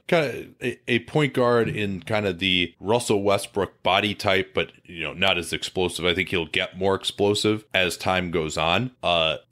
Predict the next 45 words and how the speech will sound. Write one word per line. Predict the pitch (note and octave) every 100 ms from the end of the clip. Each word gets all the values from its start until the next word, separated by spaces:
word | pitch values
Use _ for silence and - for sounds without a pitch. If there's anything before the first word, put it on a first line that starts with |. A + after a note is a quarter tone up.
| _
can't | - D#3 -
shoot | C3+ A#2+
at | F#2+
all. | F2
He | F2
brings | F2+ A#2 A#2+ G2+
the |
ball | F2 F#2 F#2
up | F2+ -
on | E2+
the |
right | D#2 F2 F#2
side | - F2
of | E2
his | D2+
body, | - D#2+ D#2+ D#2+
shoots | - A#2 A2+
on | G2+
the | E2
way | E2 E2
down. | D#2 D2+ D2+
It's | D2+ -
like | E2+
this | E2+
bowling | - - E2+ E2+ E2
ball | D#2+ D2+ D#2 D#2 -
type | G2 F2
of | -
shot. | - F2 -
Not | E3 E3
a |
great | A2+ A2 F#2+
finisher | - G2 -
either. | F2 F#2 F#2+ - -
I |
really | F#2 G#2 B2+ A#2
enjoyed | F#2+ E2+ F#2+ F#2+ F#2 F#2+ F#2 -
his | G#2+ E2+
defensive | - F#2+ G2 F2+ D2+
intensity. | D#2+ - A#2 A2+ G#2 A2 G#2 -
He | G2
would | F2+ E2 -
get | F#2
into | F2 B2 G#2
guys. | F#2+ G2 G2 F#2+ F2